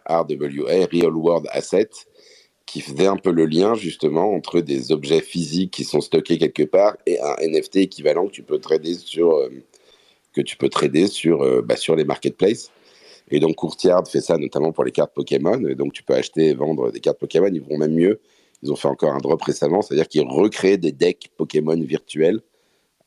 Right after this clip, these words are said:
euh, de manière, ils ont des machines qui randomisent et qui vont créer des decks de dix cartes Pokémon au hasard et t'achètes sur OpenSea un deck et en le dépliant, tu vas voir les vraies cartes Pokémon physiques que tu as.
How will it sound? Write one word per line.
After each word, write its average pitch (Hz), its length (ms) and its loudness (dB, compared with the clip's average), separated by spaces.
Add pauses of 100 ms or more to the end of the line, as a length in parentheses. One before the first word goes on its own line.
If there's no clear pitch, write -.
(140)
euh, 55 240 -6 (240)
de 73 120 0
manière, 73 280 2
ils 71 160 0
ont 69 60 2
des 71 100 2
machines 87 400 0
qui - 140 -2
randomisent 82 640 2
et 65 60 0
qui - 140 -10
vont 67 140 -2
créer 78 220 0
des 71 120 0
decks 71 320 0
de 55 280 -4 (320)
dix 71 240 -2
cartes - 240 -2
Pokémon 76 360 0
au 73 80 2
hasard 73 300 2
et 80 80 2
t'achètes 78 380 -4
sur 76 140 -2
OpenSea 73 560 -4 (580)
un 73 160 -2
deck 78 440 0 (320)
et 76 60 -4
en 73 80 0
le 71 40 -2
dépliant, 82 520 0
tu - 120 -4
vas 67 80 4
voir 85 180 2
les 71 140 -2
vraies 73 240 -2
cartes 85 240 -2
Pokémon 78 480 0
physiques 87 460 -4
que 78 60 0
tu 71 220 0
as. - 140 -2